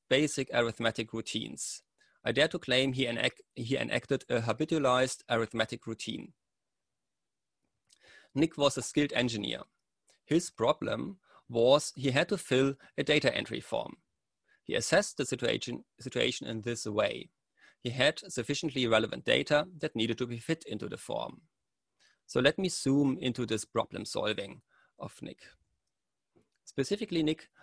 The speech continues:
was able to retrieve cost data, the sum of expenses paid for domestic flights. And this was the data he then employed to generate the desired data. He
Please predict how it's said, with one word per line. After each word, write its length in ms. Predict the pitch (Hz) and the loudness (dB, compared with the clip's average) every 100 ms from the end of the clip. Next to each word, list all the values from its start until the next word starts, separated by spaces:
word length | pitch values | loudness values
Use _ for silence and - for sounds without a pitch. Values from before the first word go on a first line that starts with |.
| _ 131 | _ 0
was 180 | 113 - | 0 2
able 380 | 135 147 113 120 - | 2 2 2 -2 -6
to 100 | 135 | -6
retrieve 560 | 117 113 - 127 143 - _ _ _ _ | -2 -2 -2 -2 -2 -6 _ _ _ _
cost 400 | - 180 - - - - | -2 -2 -2 -10 -10 0
data, 460 | 101 92 95 - - - | 0 0 -6 -8 -16 -10
the 100 | 110 | -4
sum 320 | - 151 185 | 2 2 2
of 140 | 131 - | -2 -2
expenses 640 | - - 131 143 - 104 | -12 -4 -2 -2 -4 -6
paid 380 | - - 123 135 | -6 -2 0 0
for 160 | - 104 | -2 -2
domestic 500 | 107 107 110 - - | 0 -2 -4 -8 -10
flights. 640 | - 101 98 - - - _ _ _ _ _ - _ - | -2 0 0 -6 -12 -12 _ _ _ _ _ -20 _ -12
And 120 | 104 | -4
this 200 | 139 151 | -2 0
was 400 | 131 127 135 - - - - | 6 8 8 4 -12 -20 -8
the 80 | 110 | 2
data 420 | 113 117 120 113 | 6 6 6 4
he 120 | 107 117 | 2 -2
then 260 | 104 110 | -2 -2
employed 580 | 113 - 110 107 107 - - | -6 -4 2 4 4 0 -14
to 80 | - | -6
generate 640 | 117 131 113 98 98 - - - | 2 4 4 2 -2 -8 -16 -12
the 80 | 113 | -8
desired 440 | 107 113 113 - | -2 2 2 0
data. 300 | - - - - _ _ _ _ _ _ _ _ _ _ _ _ - - - _ _ _ _ _ _ _ _ _ _ _ _ | -6 -8 -8 -10 _ _ _ _ _ _ _ _ _ _ _ _ -20 -20 -20 _ _ _ _ _ _ _ _ _ _ _ _
He 200 | - 147 | -4 -4